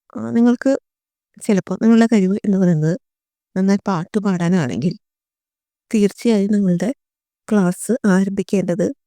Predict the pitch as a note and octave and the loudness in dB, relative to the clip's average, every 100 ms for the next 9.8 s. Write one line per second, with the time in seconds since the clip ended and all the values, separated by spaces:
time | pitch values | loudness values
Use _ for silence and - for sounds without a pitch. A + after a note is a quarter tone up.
0 | _ _ B3+ B3+ B3 G#3+ F3 E3+ E3 D#3+ | _ _ 0 2 2 0 0 0 0 -2
1 | D3 - - _ _ _ _ _ _ _ | -4 -10 -18 _ _ _ _ _ _ _
2 | _ _ F3 A#3+ - G3+ G3+ - - D4+ | _ _ -4 -2 2 2 2 -2 -8 -6
3 | C4 G#3+ - A#3 A3+ G#3+ G#3+ A3 G#3 A#3 | -2 -2 0 0 0 -2 0 2 4 4
4 | A3 F#3+ - A3 - _ _ _ _ _ | 4 2 0 -6 -6 _ _ _ _ _
5 | - G3 G3+ A#3+ A#3 A3 G3 G3 A3+ C#4 | -8 -6 -2 -2 0 0 0 2 0 -2
6 | _ _ _ _ _ _ G#3 G#3 G#3 G3 | _ _ _ _ _ _ -4 -2 0 0
7 | G3 - A#3+ - _ _ _ _ _ G3+ | -2 -4 -8 -10 _ _ _ _ _ -4
8 | F#3+ F#3 - G#3 G#3+ - _ - - A3 | -2 -2 0 0 0 -4 _ -20 -6 -4
9 | F#3 - G3+ F#3 F3 F#3+ G3+ E3 | -4 -2 -2 0 0 2 2 -2